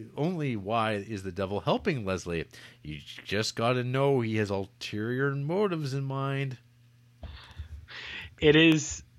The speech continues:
Speaker 1: So we
Speaker 2: it's
Speaker 1: got
Speaker 2: honestly,
Speaker 1: we,
Speaker 2: yeah.
Speaker 1: yeah, yeah, we got Robert Vaughn. <laughs> He shows,
Speaker 2: Yep.
Speaker 1: he is the, as the devil.
Speaker 2: Which is so cool.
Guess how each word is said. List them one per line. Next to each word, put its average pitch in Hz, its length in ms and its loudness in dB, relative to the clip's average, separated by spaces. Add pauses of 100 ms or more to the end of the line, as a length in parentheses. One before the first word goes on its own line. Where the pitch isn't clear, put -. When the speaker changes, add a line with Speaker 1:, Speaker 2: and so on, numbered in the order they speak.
(400)
Speaker 1:
So - 160 -4
we 151 60 6
Speaker 2:
it's 160 100 6
Speaker 1:
got 190 100 8
Speaker 2:
honestly, 165 540 4 (240)
Speaker 1:
we, 135 160 -8 (140)
Speaker 2:
yeah. 123 140 -2
Speaker 1:
yeah, - 80 0 (220)
yeah, 120 120 4
we 123 80 4
got 151 160 4
Robert 143 320 6
Vaughn. 113 440 4
<laughs> 113 40 0 (560)
He 175 80 6
shows, 151 220 6
Speaker 2:
Yep. 147 100 4 (240)
Speaker 1:
he 143 80 8
is 147 80 8
the, 165 200 2
as 143 260 8
the 190 80 0
devil. 92 480 -2 (760)
Speaker 2:
Which 147 220 4
is 147 280 2 (100)
so 165 480 -2
cool. 98 420 -8